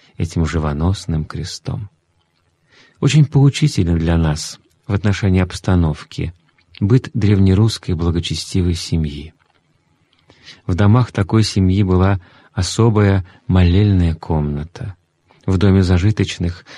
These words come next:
своя домашняя церковь. Весь красный угол каждой жилой комнаты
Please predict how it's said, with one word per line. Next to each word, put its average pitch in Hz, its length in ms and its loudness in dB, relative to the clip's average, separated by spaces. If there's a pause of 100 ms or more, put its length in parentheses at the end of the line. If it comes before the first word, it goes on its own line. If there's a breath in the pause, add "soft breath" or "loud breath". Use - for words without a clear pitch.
своя 90 360 0
домашняя 85 580 -2
церковь. - 760 -12 (920 soft breath)
Весь 104 260 2
красный 92 560 0
угол 87 420 0
каждой 87 420 -2
жилой 85 300 -2
комнаты 92 640 0